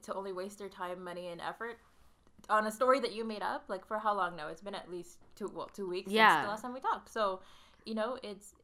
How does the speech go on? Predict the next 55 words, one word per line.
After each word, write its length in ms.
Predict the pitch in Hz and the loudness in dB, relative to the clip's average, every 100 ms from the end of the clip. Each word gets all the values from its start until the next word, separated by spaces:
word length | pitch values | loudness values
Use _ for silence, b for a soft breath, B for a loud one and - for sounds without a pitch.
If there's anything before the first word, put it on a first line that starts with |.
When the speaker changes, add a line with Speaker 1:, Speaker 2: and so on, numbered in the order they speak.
| - | -20
Speaker 1:
it, 80 | - - _ - | -20 -20 _ -2
all 180 | 196 277 | 2 2
of 100 | 247 | 0
that 180 | 220 | -2
is, 100 | 185 | -4
like, 120 | 185 180 | -8 -10
really, 580 | 175 208 214 208 180 - - - _ _ - | -10 -8 -8 -8 -10 -14 -20 -20 _ _ -20
he 220 | - 240 | -12 -6
should 140 | 247 208 | -6 -6
be 180 | 202 - | -8 -10
entirely 460 | 160 170 175 180 | -12 -8 -6 -6
embarrassed. 440 | 175 165 151 226 - | -8 -8 -8 -8 -10
<laughs> 60 | 202 | -10
Like, 80 | 196 | -10
there 80 | |
should 240 | 196 - 202 | -8 -8 -4
be 80 | 220 | -4
a 60 | |
s-, 120 | - - | -6 -12
a 40 | |
lot 220 | 190 190 190 | -6 -4 -6
of 100 | 196 | -10
shame 320 | - 165 180 | -8 -8 -8
carried 260 | 180 185 185 | -12 -14 -12
with 160 | 175 | -14
what 160 | 190 170 _ 233 | -12 -14 _ -4
has 120 | 294 | 0
Speaker 2:
No, 100 | 403 | 2
Speaker 1:
happened 180 | 440 220 | 2 4
Speaker 2:
but 120 | - - | 2 2
Speaker 1:
right 80 | |
Speaker 2:
he, 240 | 302 311 311 | 6 8 6
Speaker 1:
now. 100 | - b b b | 0 b b b
Speaker 2:
he 600 | - 277 294 302 302 - _ 190 | 0 4 6 6 4 -2 _ 0
decided 720 | 233 247 220 220 202 196 175 _ - | 2 6 8 8 6 4 0 _ -2
to, 540 | 220 208 202 196 190 190 b b b _ _ _ _ - | 2 4 4 4 2 -2 b b b _ _ _ _ 0
you 100 | 202 | 6
know, 200 | 190 180 | 6 12
ask 320 | 180 190 - | 12 12 4
to 80 | 220 | -2
be 80 | 214 | 0
interviewed 800 | 202 202 220 180 165 156 147 - | 0 2 -2 2 4 6 4 0
and 140 | - 170 | -2 0
to 100 | 196 | 0
go 180 | 170 196 | 8 10
out 220 | 202 196 | 10 6
there 280 | 180 160 156 | 4 6 4
and 200 | 151 160 | 2 -2
to 60 | |
talk 280 | 165 190 190 | 2 4 4
about 260 | 185 175 156 | 4 4 6
it 160 | 147 | 2
and 140 | 151 165 | 2 0
Speaker 1:
Yeah. 60 | |
Speaker 2:
to 280 | - 190 170 | 0 4 4